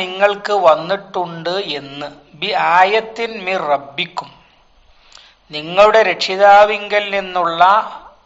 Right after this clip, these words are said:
ഒരായത്തും കൊണ്ട്, അന്നി അഖ്ലുഖു ലക്കും,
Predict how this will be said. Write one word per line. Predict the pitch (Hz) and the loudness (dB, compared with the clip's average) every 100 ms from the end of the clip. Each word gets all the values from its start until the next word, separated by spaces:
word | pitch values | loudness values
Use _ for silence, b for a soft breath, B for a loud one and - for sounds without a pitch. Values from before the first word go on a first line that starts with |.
| _ _ _ - | _ _ _ -6
ഒരായത്തും | 170 156 147 160 185 - 185 - | 0 2 2 0 -2 -6 -6 -6
കൊണ്ട്, | 143 135 - - _ _ _ _ _ _ _ _ B B B B B B B 160 | -10 -10 -18 -20 _ _ _ _ _ _ _ _ B B B B B B B -10
അന്നി | 165 190 226 247 208 175 | -8 0 0 2 0 0
അഖ്ലുഖു | - 214 254 254 240 220 | 2 4 2 2 0 2
ലക്കും, | 202 - 180 | -2 -2 -6